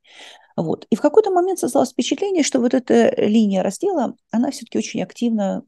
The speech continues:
формируется. Затем возникла очень интересная история, э, когда Салливан, выступая на одном из каких-то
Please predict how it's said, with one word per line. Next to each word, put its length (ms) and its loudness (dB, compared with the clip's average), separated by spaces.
формируется. 800 -2
Затем 300 -2
возникла 420 -2
очень 200 0
интересная 460 -2
история, 640 0
э, 220 4
когда 600 2
Салливан, 680 -2
выступая 720 -6
на 360 -4
одном 440 -4
из 100 -16
каких-то 580 -12